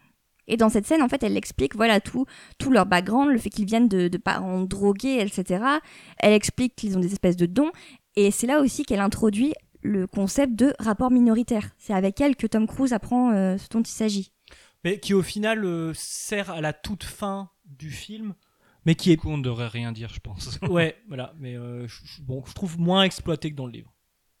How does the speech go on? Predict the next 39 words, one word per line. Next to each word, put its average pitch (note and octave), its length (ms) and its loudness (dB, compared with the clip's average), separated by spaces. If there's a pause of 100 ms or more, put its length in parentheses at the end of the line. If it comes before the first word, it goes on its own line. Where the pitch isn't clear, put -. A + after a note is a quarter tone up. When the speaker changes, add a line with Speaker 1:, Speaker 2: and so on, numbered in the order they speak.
(100)
Speaker 1:
C'est, C4 180 -6 (140)
c'est D4 140 -2
exploité D#4 360 0
de - 60 -8
façon D4 360 0
différente, B3+ 640 -2
on A3+ 60 -4
Speaker 2:
Ouais, A#3 100 0
Speaker 1:
va - 40 0
Speaker 2:
voilà, - 200 -4
Speaker 1:
dire. B2+ 60 -10
Speaker 2:
c'est C3+ 80 -16
ça. A#2 180 -14 (800)
Autre A3 340 4
chose A3 220 2
que A3 120 0
je D#3+ 100 0
voulais, F#3 360 0
euh, C#3 340 -8
dire E3 400 -14 (160)
en, C3 60 -2
en B2+ 220 -4
bon C#3+ 220 2
point, G#3+ 280 -6
hein, C#3 60 -8
pour - 160 -12
ce C3 140 -4
film, F#3 340 -6 (280)
la C3 200 0
lumière C#3 460 0
est A#2+ 220 -10
extraordinaire. A#2 880 -8 (100)
Speaker 3:
Ah, C3 200 -4
et A#2 80 -2
est-ce A2 120 -4
que F#3+ 80 -4
tu - 120 -10
sais C3 120 -8
pourquoi ? G#2 320 -6